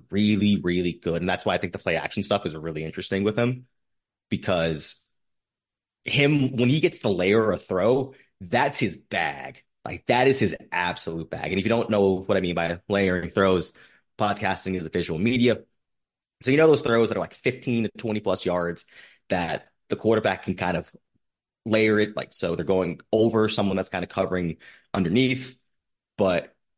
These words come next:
it's not going too far, and the safety that's coming over the top to absolutely murder the receiver. Like, those kind of throws, like, towards the sideline or even in the middle of the field, he, those, that's his bag.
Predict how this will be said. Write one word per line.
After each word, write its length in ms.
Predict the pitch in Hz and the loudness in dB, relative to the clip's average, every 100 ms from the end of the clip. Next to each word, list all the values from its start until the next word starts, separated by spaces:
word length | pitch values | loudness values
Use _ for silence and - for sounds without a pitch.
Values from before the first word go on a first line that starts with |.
| _ 104 | _ -6
it's 160 | 101 | -2
not 240 | 110 104 - | -2 -4 -4
going 240 | 101 95 | -4 -2
too 180 | - 104 | -2 -2
far, 320 | 104 95 98 | 4 4 4
and 200 | 95 87 | 2 -2
the 80 | 85 | -4
safety 420 | - 107 98 101 | 0 0 2 0
that's 140 | 90 | -2
coming 240 | - 90 85 | -2 -4 -4
over 120 | 82 | -4
the 60 | 87 | -2
top 360 | 98 95 - | 0 0 -4
to 120 | - - _ | -14 -20 _
absolutely 540 | - 180 - 80 - 82 | -4 -4 -4 -6 -6 0
murder 520 | 120 165 107 87 - _ _ _ - | 2 4 4 2 -2 _ _ _ -6
the 80 | 117 | -4
receiver. 520 | 92 98 85 82 80 - | -2 -2 -2 -6 -8 -8
Like, 140 | 85 | -2
those 260 | 104 117 113 | 2 4 2
kind 220 | - 120 | 0 -2
of 80 | 123 | 2
throws, 480 | 147 151 151 - - | 4 4 2 -8 -6
like, 140 | 98 | -2
towards 220 | 113 107 | 0 0
the 20 | 110 | 2
sideline 600 | 127 113 143 147 147 - | 0 2 2 0 -6 -4
or 140 | 101 | 0
even 140 | 110 95 | 0 -2
in 40 | |
the 60 | 101 | -2
middle 180 | 101 95 | -4 -4
of 60 | |
the 40 | - | 0
field, 440 | 151 120 92 - - _ _ | 2 2 0 -6 -20 _ _
he, 480 | - 180 190 127 - - - | -6 2 4 2 -2 -12 2
those, 260 | 147 170 - | 6 6 4
that's 260 | 117 135 | 0 0
his 160 | 123 95 | 0 -4
bag. 380 | 95 76 - | -6 -6 -10